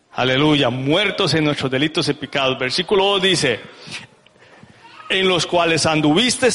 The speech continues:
en otro tiempo", ¿eh? Todos nosotros anduvimos en esos delitos y pecados,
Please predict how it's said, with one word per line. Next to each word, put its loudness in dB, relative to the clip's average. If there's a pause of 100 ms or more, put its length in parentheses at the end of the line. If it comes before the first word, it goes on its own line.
en 2
otro 0
tiempo", -2
¿eh? -2 (640)
Todos 2
nosotros 2
anduvimos 2
en 0
esos 0
delitos 0
y 2
pecados, -2